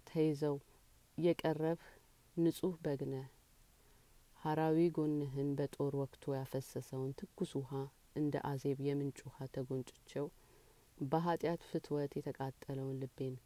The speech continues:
ቀዝቀዝ ያድርገው። ጌታዬ ኢየሱስ ሆይ፣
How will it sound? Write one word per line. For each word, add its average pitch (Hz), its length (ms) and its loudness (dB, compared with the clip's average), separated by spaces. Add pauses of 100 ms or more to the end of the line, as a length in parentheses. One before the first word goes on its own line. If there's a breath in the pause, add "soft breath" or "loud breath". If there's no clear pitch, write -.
(280 soft breath)
ቀዝቀዝ - 500 -6
ያድርገው። 127 580 -6 (1160 soft breath)
ጌታዬ 143 480 -2
ኢየሱስ 123 440 -6
ሆይ፣ 131 220 -6